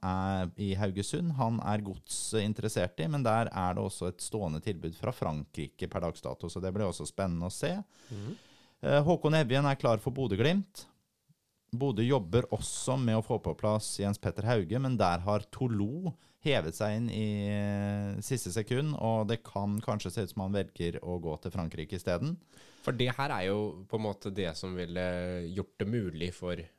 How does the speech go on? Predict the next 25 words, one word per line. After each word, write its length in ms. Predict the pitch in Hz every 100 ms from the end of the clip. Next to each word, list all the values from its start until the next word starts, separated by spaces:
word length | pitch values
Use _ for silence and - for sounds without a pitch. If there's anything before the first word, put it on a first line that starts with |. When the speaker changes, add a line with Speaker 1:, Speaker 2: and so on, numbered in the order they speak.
| _
Speaker 2:
Pellegrino 720 | 123 123 123 92 87 85 90 -
å 400 | 90 92 90 87 -
få 240 | - 92
seg 220 | - 87
et, 200 | 82 -
eh, 200 | 98 90 110
utenlandseventyr. 800 | 104 90 80 - 71 73 - 73 - -
Speaker 1:
Ikke 260 | 113 123
sant, 300 | 87 80 -
men 100 | 107
jeg 160 | 117 123
tror 180 | 117 123
nå 140 | 127 -
kanskje 720 | 135 98 - 98 101 101 104
Bodø 220 | 123 101 -
åpner 460 | 135 104 - - 104
den 160 | 104
døra, 300 | 98 98 139 143
så 120 | 110
tror 240 | - 87 90
jeg 100 | -
fort 260 | 82 -
at 140 | 78 -
Pellegrino 880 | 85 87 76 71 73 80 78 78 - _ _ _ -
får, 420 | - 78 80